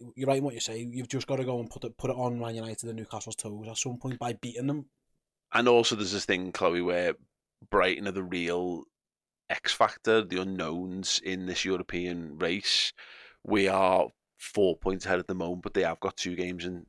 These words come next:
Speaker 2: in hand. Um, three over, actually, you know, Tottenham and Villa ahead of them as well. They're in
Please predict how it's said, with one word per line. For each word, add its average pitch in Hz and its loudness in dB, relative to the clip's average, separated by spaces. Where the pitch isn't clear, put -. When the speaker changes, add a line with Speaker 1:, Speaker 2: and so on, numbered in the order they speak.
Speaker 2:
in 90 -6
hand. 104 -2
Um, 90 0
three 85 2
over, 87 2
actually, 85 -4
you 85 -4
know, 80 -8
Tottenham - -2
and 80 -10
Villa 80 -2
ahead 80 0
of 82 -8
them 87 -6
as 85 -6
well. 90 0
They're 92 -2
in 82 -6